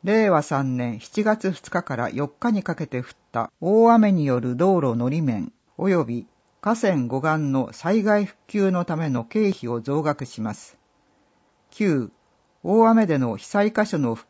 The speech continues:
旧見込みは、A、七月の被災箇所は完了するが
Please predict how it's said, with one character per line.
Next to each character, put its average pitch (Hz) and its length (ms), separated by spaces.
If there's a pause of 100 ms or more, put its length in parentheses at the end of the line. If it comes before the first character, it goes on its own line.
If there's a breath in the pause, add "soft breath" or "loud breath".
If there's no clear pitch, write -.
旧 196 240
見 170 140
込 147 120
み 131 160
は、 110 160 (840)
A、 156 340 (280)
七 - 240
月 226 220
の 190 160
被 - 80
災 196 260
箇 196 120
所 139 160
は 117 120
完 - 260
了 165 180
す - 140
る 123 140
が 110 160